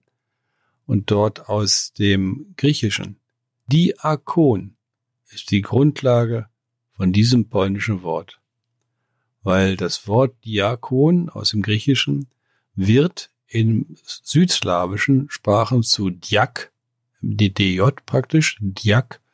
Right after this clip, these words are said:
Und das entwickelt sich in slawischen Sprachen weiter zu Jacques. Im Slowakischen heißt es Jak und auch in der Bedeutung, äh, Student. Im Serbisch und Kroatischen heißt es Jak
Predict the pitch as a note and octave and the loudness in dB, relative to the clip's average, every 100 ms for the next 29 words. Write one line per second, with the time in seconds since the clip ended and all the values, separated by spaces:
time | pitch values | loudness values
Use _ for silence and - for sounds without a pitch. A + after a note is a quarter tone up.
0 | _ _ _ _ G#2+ G#2 A#2+ D3 D3 B2+ | _ _ _ _ -4 -2 2 2 2 0
1 | B2 B2 A#2 - G#2+ G2 - G2+ G2+ G2+ | 0 2 -2 0 0 2 0 0 -2 -4
2 | G#2+ F#2 F#2 G2+ A#2+ F#2+ G2 G#2+ A2 - | -6 -2 -2 -4 -6 -4 -2 -6 -10 -4
3 | B2 D#3+ - G#2+ F#2 - - _ _ _ | -2 -2 -4 0 0 0 -10 _ _ _
4 | _ - G#2+ - G#2+ G#2+ A#2 C3 A#2 A2+ | _ -2 -2 2 2 2 0 -2 -2 0
5 | A2+ - A2 - G#2+ B2 - - _ _ | 2 2 0 0 0 0 -2 -20 _ _
6 | _ _ _ _ - - G2 - G#2+ F#2+ | _ _ _ _ -4 -2 -2 0 -2 -2
7 | G2 F#2 G#2 G2+ _ G2+ G#2 G#2+ G2+ A#2 | -2 -2 -4 -10 _ -8 -4 -2 2 2
8 | F3 - _ _ _ _ - G2 G#2 - | 0 -4 _ _ _ _ -2 0 0 0
9 | G#2+ A#2 C3+ A#2 G#2+ - G2+ A2 - A2+ | 0 2 2 0 -8 -4 -4 -2 -2 -2
10 | G#2 - G2 - G#2+ G#2 A#2+ - | 0 -2 -4 -8 -2 -2 -2 -12